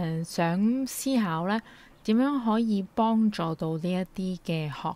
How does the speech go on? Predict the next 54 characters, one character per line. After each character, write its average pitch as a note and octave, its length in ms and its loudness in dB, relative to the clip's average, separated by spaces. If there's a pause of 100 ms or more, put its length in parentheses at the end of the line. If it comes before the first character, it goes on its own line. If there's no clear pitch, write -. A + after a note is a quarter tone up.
生 F#3+ 480 -2
嘅， E3 320 -4
就 D#3+ 160 -6
想 E3+ 320 -6
傳 - 220 -8 (120)
遞 - 220 -12
呢 F#3+ 140 -4
樣 F3 100 -4
嘢 D#3+ 280 -4
講 D#3 260 -8
出 E3+ 180 -4
去 F3+ 200 -2
啦。 F3+ 180 -2 (400)
噉 G3 200 -2
啊， E3+ 240 -4
框 B3+ 220 0
住 A3 160 -4
咗 F3 180 -2
啦， F#3+ 140 -2
就 F#3 140 -6
係 D#3 60 -6
佢 E3 120 -4
前 E3 220 -6
面 D#3 360 -4
呢 F3+ 100 -2
個 F3 120 -2
公 G3 300 -2
司 G3 180 -2
所 E3+ 180 0
講 E3+ 200 -4
嘅 F#3+ 60 -2
嘢 F#3 280 0
啦， B3 180 0
然 E3+ 160 0
之 F3 160 -4
後 F3 80 -2
乜 A3 140 0
乜 B3 180 0
都 D#4+ 220 -2
下 A3 140 -2
啦， F#3 160 -4
し G3 280 -12
て G#3 260 -2
い E3 140 -4
ま F3+ 160 -2
す， G#3 240 -2
大 D#3+ 140 -4
家 E3 100 -4
都 F#3 140 -4
好 E3 220 -4
熟 D3+ 220 -8
啦， D#3+ 120 -6
就 - 140 -10
係 E3+ 200 -10